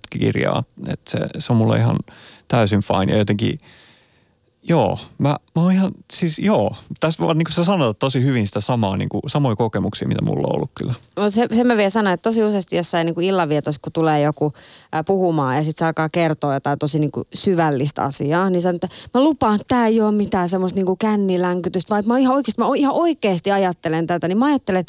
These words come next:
Speaker 2: että ihan oikeesti mä tiedän, että sä toden totta ajattelet noin, mutta sulla ei oo voimaa puhua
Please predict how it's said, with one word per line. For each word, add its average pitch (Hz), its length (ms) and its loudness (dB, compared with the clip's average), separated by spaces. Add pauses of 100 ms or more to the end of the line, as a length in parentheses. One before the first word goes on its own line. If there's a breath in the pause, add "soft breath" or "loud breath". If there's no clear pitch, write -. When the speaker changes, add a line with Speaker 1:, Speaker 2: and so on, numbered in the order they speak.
(360 loud breath)
Speaker 2:
että - 180 -8
ihan 233 140 2
oikeesti 247 440 0
mä 220 180 0
tiedän, 233 380 2
että 220 160 -2
sä 226 100 -8
toden 262 300 2
totta 294 400 0
ajattelet 190 680 0
noin, 214 440 2 (300 loud breath)
mutta 208 260 -6
sulla 233 320 0
ei 226 140 2
oo 214 120 -2
voimaa 226 440 2
puhua 214 420 0